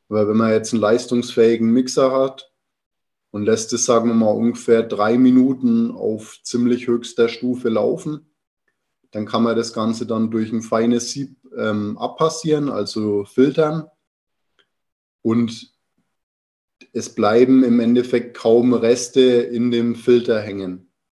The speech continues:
sondern die, die ganzen Fasern, die vorher, also die in dem Gemüse drin sind, die sind dann so fein, dass die nachher in der Soße drin sind. Also das heißt, wenn ich jetzt meinen Liter Soße hab,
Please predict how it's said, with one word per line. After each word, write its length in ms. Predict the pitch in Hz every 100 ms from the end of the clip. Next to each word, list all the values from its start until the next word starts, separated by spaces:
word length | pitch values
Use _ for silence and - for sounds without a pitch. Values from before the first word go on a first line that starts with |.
| _ _ _ _ _ _
sondern 360 | - 113 110
die, 240 | 107 104 98
die 120 | 98
ganzen 420 | 110 117 117 120
Fasern, 640 | - 104 107 151 160 147 131
die 120 | 127
vorher, 680 | 127 117 123 120 117 113 107
also 220 | 107 107
die 160 | 117 120
in 140 | 117
dem 200 | 117 113
Gemüse 420 | 110 120 127 123
drin 280 | 123 123 160
sind, 360 | 165 165 165 - _ _ _ _ _
die 60 | 107
sind 220 | 120 117
dann 180 | 117 113
so 260 | - 127
fein, 440 | 127 127 120 131 127
dass 200 | 117 -
die 80 | 123
nachher 600 | 113 117 120 123 117 117
in 160 | 120
der 120 | 117 117
Soße 520 | - 110 113 117 110
drin 280 | 92 104 101
sind. 280 | 104 98
Also 260 | 90 92 101
das 160 | 98 110
heißt, 400 | 110 113 - _ _ _ _ -
wenn 120 | 110
ich 120 | 113
jetzt 300 | 117 - -
meinen 640 | 107 110 110 107 104 98 _ _ _ _ _ _
Liter 380 | 110 110 113 110
Soße 480 | - 131 165 165 143
hab, 380 | 147 - _